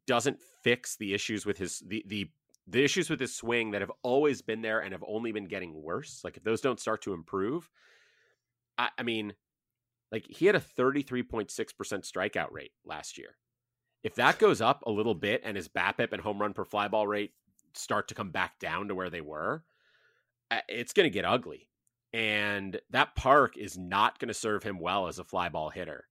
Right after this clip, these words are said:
Like, I do think the bigger park allows more, it allows more line drives to get in. His eighteen point five percent line drive rate, he was eighteen point five last year, eighteen point four the year before, eighteen point one before that.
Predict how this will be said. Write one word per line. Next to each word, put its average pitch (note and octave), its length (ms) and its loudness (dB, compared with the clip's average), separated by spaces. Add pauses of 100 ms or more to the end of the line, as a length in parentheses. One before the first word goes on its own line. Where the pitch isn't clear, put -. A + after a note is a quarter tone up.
(380)
Like, G2 200 -4 (400)
I B2 100 4
do C3+ 200 6
think D#3+ 180 2
the C3+ 80 0
bigger B2 260 4
park A#2 280 4
allows G#2+ 320 0
more, G2 360 2
it G#2+ 120 -6
allows A2 280 0
more G2+ 140 0
line F2 260 -4
drives F#2+ 440 -2
to B2 80 -8
get B2+ 140 4
in. D3+ 200 0 (540)
His C#3 180 2
eighteen E3+ 320 2
point D3+ 220 2
five B2 240 6
percent B2+ 280 -2
line G#2+ 200 0
drive G2+ 340 2
rate, F#2 260 2
he G2+ 40 -8
was F#2+ 100 -4
eighteen A2+ 240 -4
point G2 200 -4
five G2 200 0
last B2+ 300 6
year, A#2 80 2
eighteen G2+ 240 -2
point F2+ 260 -6
four G#2+ 160 2
the F#2+ 100 -6
year F#2 100 -2
before, A2+ 320 2
eighteen G2 240 -6
point F2 180 -10
one G2+ 160 -4
before G2 260 -4
that. G2 220 -2